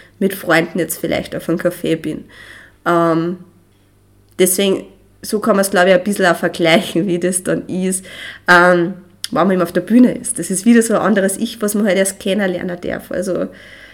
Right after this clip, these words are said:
ist das eigentlich so eine Reise zu einem Ich, das was, so man trifft sie erst auf der Bühne. Eigentlich voll der schöne Gedanke.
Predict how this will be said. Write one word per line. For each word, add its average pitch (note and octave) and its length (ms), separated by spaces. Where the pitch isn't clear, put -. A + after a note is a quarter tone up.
ist - 160
das A3 160
eigentlich G#3 300
so - 100
eine G3 180
Reise G#3+ 480
zu - 200
einem G3 440
Ich, B3+ 240
das G#3 260
was, G3 220
so - 180
man G#3 140
trifft B3 260
sie - 100
erst - 240
auf G#3 100
der G#3 80
Bühne. F#3+ 500
Eigentlich G3+ 260
voll - 140
der A3 100
schöne G3 280
Gedanke. F3+ 540